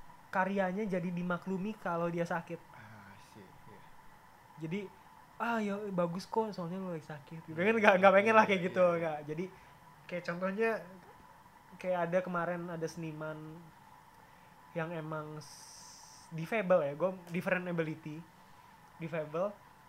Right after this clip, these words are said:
Speaker 1: bagus lukisannya, cuma, cuma captionnya kok aneh kayak, eh, "Gila hebat kaum difabel bisa bikin kayak gitu." Ya enggak, anjir.
Speaker 2: Hmm.
Speaker 1: If you good enough, you good gitu loh.
Speaker 2: Iya,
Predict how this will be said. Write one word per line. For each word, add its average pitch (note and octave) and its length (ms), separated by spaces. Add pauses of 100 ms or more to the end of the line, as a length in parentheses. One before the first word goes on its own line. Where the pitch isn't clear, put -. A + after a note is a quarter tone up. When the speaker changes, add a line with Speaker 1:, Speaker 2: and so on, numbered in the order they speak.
(220)
Speaker 1:
bagus G#3+ 460
lukisannya, E3 680
cuma, F#3+ 300 (460)
cuma B3 300 (160)
captionnya B3+ 480
kok D4+ 180
aneh C#4+ 340
kayak, F3 420
eh, E3+ 480 (840)
"Gila G#3 200
hebat G3 340
kaum E3 200
difabel D#3+ 420
bisa E3+ 180
bikin D3+ 240
kayak C#3+ 200
gitu." E3 120
Ya C4 120
enggak, D4 280
anjir. G#3+ 280
Speaker 2:
Hmm. A3+ 220 (320)
Speaker 1:
If A3 160
you A#3+ 100
good G3+ 220 (160)
enough, A3+ 320
you B3 100
good A#3+ 220
gitu F#3 180
loh. E3 80
Speaker 2:
Iya, C#3 180